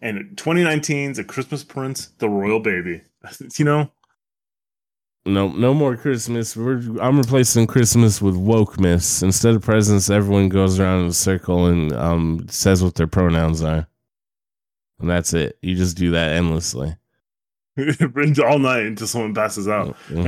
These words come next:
Speaker 1: then you, you draw dicks on their face.
Speaker 2: That's it. Don't put any more Christmas shit out. It's offensive. All right? Now it's wokeness. And you gotta have pronouns. You have
Speaker 1: Yeah,
Speaker 2: to.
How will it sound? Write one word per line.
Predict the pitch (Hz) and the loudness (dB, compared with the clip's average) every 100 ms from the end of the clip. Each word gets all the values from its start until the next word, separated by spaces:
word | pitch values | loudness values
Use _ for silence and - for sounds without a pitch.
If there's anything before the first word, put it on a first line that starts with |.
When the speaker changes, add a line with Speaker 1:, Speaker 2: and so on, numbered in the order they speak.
| 131 | 2
Speaker 1:
then | 135 | 2
you, | 127 120 | 2 2
you | 98 104 110 92 | -2 -4 -4 -4
draw | - 107 | -4 -2
dicks | 92 107 - | -2 -6 -6
on | 87 | -10
their | 82 | -10
face. | 95 92 - - _ _ _ _ | -10 -8 -10 -16 _ _ _ _
Speaker 2:
That's | 92 95 - | -6 -4 0
it. | 104 85 | 0 0
Don't | 90 113 110 | -2 -2 0
put | 147 127 | 0 2
any | 123 117 | 4 4
more | 117 113 107 | 4 4 0
Christmas | 98 - 117 113 104 98 | -2 -4 -2 0 0 -2
shit | - 104 | -2 -2
out. | 95 95 | 0 -2
It's | 92 - | -2 -4
offensive. | 87 - 101 95 82 78 78 - _ _ _ _ _ _ _ _ _ _ | -8 -4 -2 -2 -6 -8 -10 -18 _ _ _ _ _ _ _ _ _ _
All | 82 | -10
right? | 85 92 82 | -8 -8 -6
Now | 90 95 92 | -6 -6 -6
it's | - | -8
wokeness. | 90 95 - 82 82 - - - _ - | -8 -8 -8 -12 -12 -14 -18 -20 _ -12
And | 85 85 | -10 -8
you | 87 87 87 | -10 -10 -8
gotta | 92 90 | -6 -6
have | 90 87 - | -6 -8 -6
pronouns. | 90 85 82 80 80 - - _ _ _ _ _ _ _ _ _ _ _ - | -4 -4 -4 -4 -8 -10 -18 _ _ _ _ _ _ _ _ _ _ _ -6
You | 104 | -2
have | 123 165 | 0 0
Speaker 1:
Yeah, | 131 | 0
Speaker 2:
to. | 110 117 | 0 0